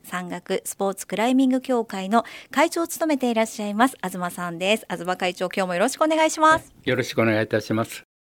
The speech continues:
Speaker 1: さあ、会長からですね、その山岳、山登りについての魅力、そして藤沢としての関係性、伺ってきたんですけれども、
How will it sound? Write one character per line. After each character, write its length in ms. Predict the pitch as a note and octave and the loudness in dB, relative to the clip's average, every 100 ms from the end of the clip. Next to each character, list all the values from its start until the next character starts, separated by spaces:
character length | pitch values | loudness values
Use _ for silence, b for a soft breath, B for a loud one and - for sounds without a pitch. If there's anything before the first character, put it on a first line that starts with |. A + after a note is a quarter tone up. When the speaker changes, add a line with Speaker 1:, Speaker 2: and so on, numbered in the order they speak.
| _ | _
Speaker 1:
さ 140 | - | -6
あ、 20 | A3+ | 0
会 180 | D#4 | 0
長 140 | F4 G4+ | 2 0
か 160 | G#4 | 0
ら 100 | G4+ | 0
で 100 | B3 | 0
す 60 | A3 | -2
ね、 60 | F#3+ | -4
そ 120 | G3 | -6
の 60 | |
山 320 | - C4 F#4 F4+ | -2 -2 0 0
岳、 480 | E4+ - D#4 D4+ A3+ | -2 -2 0 2 2
山 200 | A#3+ F#4 | 2 2
登 260 | A4+ G#4 | 0 2
り 60 | B3+ | 2
に 80 | G#3+ | 2
つ 120 | G#3+ | -4
い 120 | G3 | -4
て 160 | F3+ D#3 | -4 -2
の 180 | D3+ | -4
魅 160 | D#3+ F#3+ | -4 0
力、 420 | G3+ G3 F#3 F#3 | 0 0 -2 -2
そ 140 | F3+ F3 | -2 -8
し 40 | |
て 80 | - | -8
藤 200 | G3 G3+ | -6 -4
沢 220 | A#3 G#3+ | 0 0
と 100 | G#3+ | 0
し 60 | G3 | -6
て 100 | F3 | -8
の 80 | D3+ | -8
関 320 | C#3 F#3+ G#3 | -6 -6 -6
係 300 | - G3 F#3+ | -6 -2 -2
性、 400 | - F#3+ F3 D#3 _ | -2 -4 -2 -4 _
伺 220 | F3+ G#3+ A#3 | -2 0 2
っ 40 | |
て 120 | A#3 | 0
き 80 | A3+ | -4
た 100 | G#3 | -4
ん 60 | D#3+ | -4
で 80 | |
す 120 | D#3 - | -8 -10
け 100 | D#3 | -12
れ 60 | F3 | -12
ど 100 | D3+ | 0
も、 320 | A3 C4 | 6 6